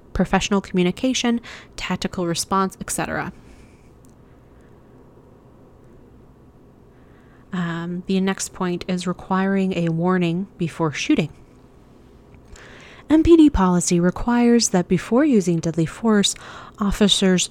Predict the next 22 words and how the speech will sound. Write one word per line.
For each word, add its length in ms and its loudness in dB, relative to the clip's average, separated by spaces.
shall, 640 2
if 240 -2
reasonably 880 2
possible, 800 -4
identify 500 6
themselves 520 2
and 100 4
order 280 4
the 80 4
subject 460 2
to 120 -8
desist 500 0
from 260 -2
unlawful 640 2
activity. 720 -4
This 220 6
requirement 640 2
is 220 -2
reinforced 680 0
in 100 0
officer 460 -4
training. 580 2